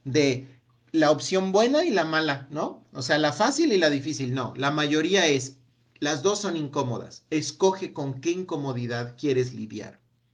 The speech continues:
¿de acuerdo? Voy con Facebook. Dos ejemplos y ya, ¿vale? Porque si no, no voy a acabar mi charla y luego me van a decir que, que, que, ¿qué onda? Este, a ver.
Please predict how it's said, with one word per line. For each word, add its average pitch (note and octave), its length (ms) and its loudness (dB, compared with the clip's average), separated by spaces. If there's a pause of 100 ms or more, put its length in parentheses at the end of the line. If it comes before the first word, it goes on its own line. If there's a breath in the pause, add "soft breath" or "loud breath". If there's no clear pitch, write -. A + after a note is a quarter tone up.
¿de B2 180 -10 (120)
acuerdo? D#3 400 -4 (300 loud breath)
Voy G#3+ 240 4
con A3+ 260 2
Facebook. G#3+ 480 2 (960)
Dos G#3+ 280 0
ejemplos A3 520 0
y D#3+ 80 -6
ya, C3 360 -2
¿vale? D3 420 -2 (280 loud breath)
Porque D#3 320 0
si C#3 140 -6
no, A3+ 180 0
no A3 140 0
voy A3+ 140 4
a A3 60 4
acabar F#3+ 360 2
mi E3 140 -2
charla G#3 420 0
y C#3 100 -2
luego F#3 360 0
me D3 80 -4
van F#3+ 140 -4
a F#3+ 40 -4
decir F#3+ 260 -6
que, C3 320 -10 (800 soft breath)
que, G2+ 240 -14
que, - 160 -12
¿qué G#3 100 -2
onda? A3+ 300 -4 (400 loud breath)
Este, D#3 640 2 (240)
a F3 100 0
ver. E3+ 380 2